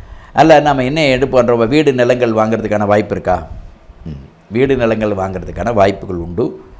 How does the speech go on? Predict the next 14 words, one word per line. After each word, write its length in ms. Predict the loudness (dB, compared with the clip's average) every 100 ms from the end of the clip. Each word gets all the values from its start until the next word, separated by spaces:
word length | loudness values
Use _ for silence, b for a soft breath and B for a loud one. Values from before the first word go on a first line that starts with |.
| B B B
ஆனாலும் 440 | 2 6 6 4
கூட 200 | 0 0
கவனமாக 560 | 0 0 0 0 0 0
நம்ம 200 | -2 -2
கையாள 400 | -2 2 4 4
வேண்டிய 240 | 0 -2
கட்டாயம் 400 | -4 0 2 4
இருக்கு. 240 | 0 -2 -4
இந்த 200 | -2 2
காலகட்டத்தில் 640 | 2 2 -2 -2 -2 -2
திட்டமிடல் 500 | -6 -2 -2 2 0
ரொம்ப 320 | 0 4 4
அவசியமா 380 | 4 0 -4 -6
இருக்கு. 300 | -8 -10